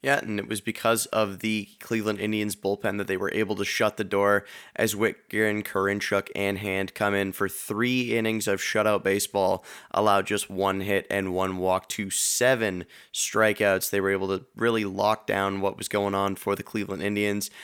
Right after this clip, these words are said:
A little bit dicey in the ninth as a single and a fielder's choice brought the tying run to the plate,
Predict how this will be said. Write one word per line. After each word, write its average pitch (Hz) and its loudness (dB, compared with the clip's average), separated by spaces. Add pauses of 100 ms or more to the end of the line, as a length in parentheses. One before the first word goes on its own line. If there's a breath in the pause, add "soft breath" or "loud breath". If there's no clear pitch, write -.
(260 loud breath)
A - -6
little 156 2
bit 240 -2
dicey 147 4
in 143 2
the 131 4
ninth 120 2
as 110 0
a 113 2
single 117 2
and 113 2
a 107 2
fielder's 110 0
choice 104 2
brought 101 0
the 104 -4
tying 110 2
run 104 2
to 104 0
the 95 -4
plate, 104 2